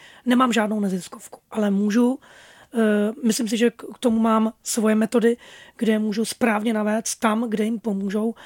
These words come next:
a říct jim určitě, a určitě jim to doporučit a oni mi důvěřují, takže to udělají. Takže to skvělé, eh, si myslím, že to je hrozně důležitý pro takové organizace, jako je Locika, mít takové lidi, aby vlastně předávali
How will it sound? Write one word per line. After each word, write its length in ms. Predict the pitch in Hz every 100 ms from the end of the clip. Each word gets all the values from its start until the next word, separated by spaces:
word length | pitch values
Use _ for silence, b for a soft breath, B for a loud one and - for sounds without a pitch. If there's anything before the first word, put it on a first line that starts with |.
| -
a 100 | 208
říct 200 | 226 208
jim 180 | 226 214 b b b
určitě, 400 | - 220 214 247
a 180 | - 214
určitě 280 | 262 247 277
jim 120 | 254
to 80 | 269
doporučit 680 | 247 - 285 269 - 254 247
a 120 | 220
oni 200 | 247 240
mi 80 | 247
důvěřují, 400 | 240 233 233 240
takže 180 | 233 240
to 100 | 262
udělají. 400 | 214 240 202 170 _ B B B
Takže 180 | - 202
to 100 | 240
skvělé, 560 | 240 - 262 240 240 247 B B B -
eh, 200 | 220 214
si 100 | 208
myslím, 200 | 220 233
že 60 | 240
to 100 | 254
je 60 |
hrozně 260 | 233 220 240
důležitý 380 | 226 262 - 226
pro 160 | 240
takové 380 | 226 220 226 220 B B B -
organizace, 560 | 254 254 220 214 -
jako 220 | 220 214 226
je 60 |
Locika, 560 | 214 262 285 247 208 202 b b _
mít 200 | 233 214
takové 280 | - 226 220
lidi, 320 | 214 202 214 b b b _
aby 380 | 196 170 202 208 _ -
vlastně 320 | 202 - 214
předávali 680 | - 247 208 208 208 208